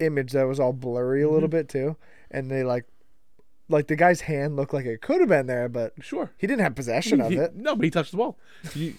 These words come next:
Speaker 2: you, you don't remember those things like Randall Cobb
Speaker 1: No, I do remember
Speaker 2: or
Speaker 1: Randall
Speaker 2: Ty
Speaker 1: Cobb and the,
Speaker 2: Montgomery
Speaker 1: yeah,
Speaker 2: where
Speaker 1: I
Speaker 2: he's
Speaker 1: know
Speaker 2: laying
Speaker 1: exactly what you're
Speaker 2: down out
Speaker 1: talking
Speaker 2: of
Speaker 1: about.
Speaker 2: bounds and he touches
Speaker 1: Yep,
Speaker 2: the ball?
Speaker 1: to get it, like, what, the forty?
Speaker 2: Yeah.
Speaker 1: Yeah.
Speaker 2: You know, it's like, it's, it's the smart thing to do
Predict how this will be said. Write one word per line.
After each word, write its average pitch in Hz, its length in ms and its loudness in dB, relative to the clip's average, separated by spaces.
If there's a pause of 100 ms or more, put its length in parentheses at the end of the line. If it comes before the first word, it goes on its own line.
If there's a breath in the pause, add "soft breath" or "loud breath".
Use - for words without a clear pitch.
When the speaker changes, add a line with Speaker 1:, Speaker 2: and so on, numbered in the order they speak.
Speaker 2:
you, 147 160 -8
you 139 440 -6
don't 170 140 2
remember 175 400 -2
those 170 220 -2
things 175 300 -4
like 151 140 0
Randall 147 420 -2
Cobb 139 340 -2
Speaker 1:
No, 160 140 4
I 151 100 6
do 175 100 6
remember 170 220 2
Speaker 2:
or 143 40 6
Speaker 1:
Randall 139 160 2
Speaker 2:
Ty 151 100 8
Speaker 1:
Cobb 143 100 6 (120)
and 139 60 -2
the, 135 40 -6
Speaker 2:
Montgomery 160 360 0
Speaker 1:
yeah, 147 40 2
Speaker 2:
where 139 80 6
Speaker 1:
I - 40 6
Speaker 2:
he's 190 80 2
Speaker 1:
know 220 60 4
Speaker 2:
laying 196 120 4
Speaker 1:
exactly 160 220 6
what 160 60 2
you're 147 80 6
Speaker 2:
down 156 100 6
out 160 60 2
Speaker 1:
talking 151 180 4
Speaker 2:
of 147 60 0
Speaker 1:
about. - 100 0
Speaker 2:
bounds 151 340 0
and 143 60 -4
he 139 40 -4
touches 147 320 -2
Speaker 1:
Yep, 147 100 4
Speaker 2:
the 143 60 0
ball? 143 280 -2
Speaker 1:
to 156 80 0
get 156 180 4
it, 151 80 4
like, 139 180 0
what, 160 120 0
the 127 60 -10
forty? 131 340 -4
Speaker 2:
Yeah. 147 220 4 (160)
Speaker 1:
Yeah. 113 260 -4
Speaker 2:
You 143 60 -6
know, 156 360 -2 (120)
it's 143 160 -4
like, 151 160 2 (540 soft breath)
it's, 139 180 -6
it's 143 220 -6
the 135 120 -4
smart 135 340 -2
thing 175 220 -4
to 165 80 -8
do 143 440 -4